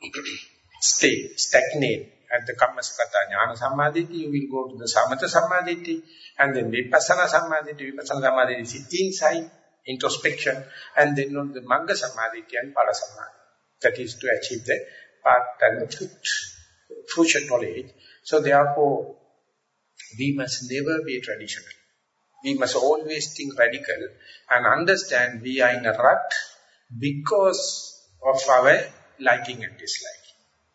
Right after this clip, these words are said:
because of our faith, because what we heard and we think it is truth, and what we are argumentation and our views. So therefore, knowing the faith as faith, knowing the ruchi, the desire,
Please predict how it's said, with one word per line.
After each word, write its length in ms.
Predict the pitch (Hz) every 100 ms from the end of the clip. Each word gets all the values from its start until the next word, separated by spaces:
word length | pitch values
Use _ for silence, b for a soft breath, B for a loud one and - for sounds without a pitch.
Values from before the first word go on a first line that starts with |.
| _
because 480 | 135 135 151 147 147
of 140 | 120 -
our 140 | 107 -
faith, 320 | 110 - - _ _ b b b b -
because 420 | 131 139 156 147
what 180 | 127 127 127
we 140 | 117
heard 500 | 123 135 143 170 170
and 200 | 127 -
we 140 | 127
think 260 | 123 123 123
it 120 | 113
is 160 | 110 -
truth, 540 | 120 - - - - b b b -
and 220 | 127 127
what 220 | 123 120 131
we 100 | 117
are 220 | 104 127
argumentation 760 | 135 139 127 - 110 101 - -
and 220 | 104 101 98
our 360 | 117 143 - - _ _ - 120
views. 580 | 143 - - - - - _
So 180 | - 143
therefore, 440 | 123 117 - 120 123
knowing 540 | 143 175 185 180 170
the 160 | 156 143
faith 400 | 143 135 117 -
as 280 | 82 - -
faith, 400 | 190 240 - - B B B -
knowing 460 | 135 165 165 156 139
the 200 | 123 131
ruchi, 600 | 147 147 170 160 - -
the 100 | - 127
desire, 480 | 123 135 120 117